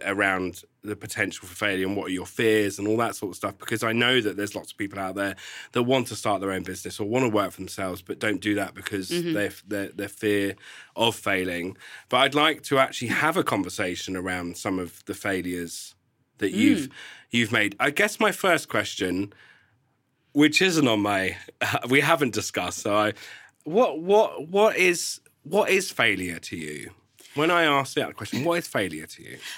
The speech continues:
Speaker 2: Failure is just something that didn't go as you wanted it to.
Speaker 1: Cool.
Speaker 2: So failure is a verb. It's not a thing. It's not a thing.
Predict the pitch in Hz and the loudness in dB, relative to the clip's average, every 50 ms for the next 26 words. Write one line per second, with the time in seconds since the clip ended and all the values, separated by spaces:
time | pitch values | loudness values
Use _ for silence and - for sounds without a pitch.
0 | - _ - 302 311 330 277 269 254 254 - - 247 - - - 247 175 214 220 | -16 _ 0 2 2 4 4 4 2 2 0 -2 -4 -2 0 -2 0 0 0 -2
1 | 220 208 - - 214 214 214 156 127 - 202 190 185 180 180 180 180 175 180 180 | -2 -2 -2 -2 -4 -4 -4 -4 -2 0 0 2 2 2 0 0 -2 -2 -2 -2
2 | 170 180 180 180 - - 165 - - - 143 127 135 131 _ _ _ _ _ _ | -2 -4 -4 -4 -6 -8 -10 -12 -10 -10 -10 -10 -10 -12 _ _ _ _ _ _
3 | _ _ _ _ - - - 101 - - - - - 214 214 214 - - 269 285 | _ _ _ _ -14 -12 -10 -10 -10 -12 -6 -2 0 0 0 0 0 2 4 4
4 | 285 269 254 240 220 - 214 208 196 196 208 240 226 185 147 127 123 - - - | 4 4 4 2 2 2 2 0 0 2 2 2 4 4 4 2 0 -2 -8 -20
5 | _ _ _ _ - - - - - - - 247 - - 190 190 - - - - | _ _ _ _ -20 -8 -6 -6 -4 0 2 2 2 2 0 -2 -4 -8 -4 0
6 | 247 226 185 147 139 131 - 175 - - 220 - - - - - 233 208 165 143 | 2 2 2 2 2 0 -2 -4 -2 -2 -2 -2 -2 -6 -4 -2 0 0 2 2
7 | 143 143 | 0 -2